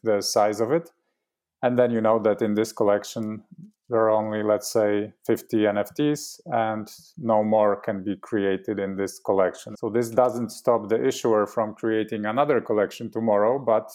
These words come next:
if it's a reputable source and you know that they're careful about their brand, you can expect that they will not be creating a hundred per day, but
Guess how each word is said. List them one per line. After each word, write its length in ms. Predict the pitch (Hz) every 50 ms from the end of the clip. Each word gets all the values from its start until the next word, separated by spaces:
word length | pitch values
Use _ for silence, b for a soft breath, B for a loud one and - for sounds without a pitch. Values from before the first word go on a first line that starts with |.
| -
if 160 | - - -
it's 140 | 127 113 -
a 60 | 120
reputable 640 | 110 110 110 104 - 113 110 117 107 98 104 101 104
source 480 | 101 - - 113 107 110 123 120 - -
and 120 | 113 107
you 60 | 104
know 220 | 104 104 101 101 98 98
that 160 | 104 95 95
they're 280 | 101 101 101 101 98 - _ _ _ _ _ _ _ _ _ _ _
careful 380 | - 123 110 104 - - 113 107
about 260 | 101 104 101 101 95
their 160 | 98 98 98
brand, 440 | 95 85 104 98 98 107 120 139 139 - - - _ _
you 120 | - 110 104
can 200 | 104 - 113 104
expect 500 | 101 - - - - 104 101 98 - -
that 200 | 123 110 104 101
they 180 | 104 101 98
will 200 | 101 98 104 101
not 240 | 104 107 107 101 92
be 280 | 87 98 98 95 95 - _ _
creating 540 | _ - 110 101 98 98 - - 110 104 98
a 80 | 92
hundred 320 | 87 95 98 87 95 95 92 - _
per 140 | - 104 98
day, 300 | 92 98 98 101 113 120
but 300 | 107 95 101 98 104